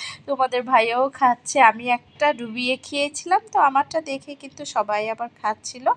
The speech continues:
এদিকে আমি যে কৃষি মার্কেট গিয়েছিলাম, ইভা শপ থেকে যা নিয়ে এসেছি, তো আমার ছোট রাজকন্যা আবার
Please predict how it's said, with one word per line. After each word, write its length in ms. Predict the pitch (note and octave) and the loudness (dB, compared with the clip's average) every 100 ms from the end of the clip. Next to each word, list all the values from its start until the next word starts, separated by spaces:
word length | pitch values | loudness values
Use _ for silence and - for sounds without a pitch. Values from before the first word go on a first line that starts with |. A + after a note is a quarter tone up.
| _ _ - - - - | _ _ -20 -20 -20 -6
এদিকে 400 | C#4 C4+ D4+ D#4 E4+ C4+ | -4 -4 -6 0 4 6
আমি 220 | A#3+ A#3+ B3+ | 6 2 -6
যে 140 | C#4+ D#4 | -8 -10
কৃষি 260 | E4 D#4 E4+ | -10 -10 -4
মার্কেট 360 | D4+ D4 C#4+ - A3 | -4 -4 -10 -16 -12
গিয়েছিলাম, 580 | A#3 A3+ - B3+ F#4+ G#4+ | -10 -10 -14 -2 0 0
ইভা 240 | C#4 B3+ B3+ | -4 -4 -4
শপ 220 | C4+ B3 - | -4 -6 -8
থেকে 260 | B3+ - C4+ G#3 | -16 -8 -8 0
যা 140 | G#3 G#3 G#3+ | 4 4 2
নিয়ে 200 | G#3+ G#3+ A3 | -6 -8 -8
এসেছি, 340 | C#4 C#4 - E4+ | -8 -8 -8 -6
তো 60 | E4+ | 2
আমার 200 | D4 D4+ D4+ | 2 2 -6
ছোট 200 | D4+ D4+ C4+ | -10 -8 -4
রাজকন্যা 440 | C4 - C4 B3+ B3 | -4 -6 -12 -4 -4
আবার 180 | A#3+ | -4